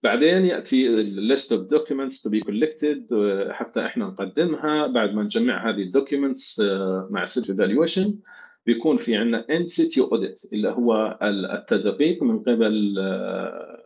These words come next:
موظفين من، أو مدققين من أعضاء، من، عفوا، من منظمة السياحة العالمية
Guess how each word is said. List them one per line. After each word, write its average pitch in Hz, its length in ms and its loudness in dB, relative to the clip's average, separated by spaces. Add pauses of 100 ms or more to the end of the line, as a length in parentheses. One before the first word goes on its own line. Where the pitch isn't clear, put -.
(300)
موظفين 131 840 2
من، 95 420 -2
أو 95 320 -2
مدققين 104 680 0
من 123 160 0
أعضاء، 104 680 -2
من، 214 300 0
عفوا، 202 280 -4
من 101 340 -4
منظمة 101 640 0
السياحة - 340 -2
العالمية 113 680 -2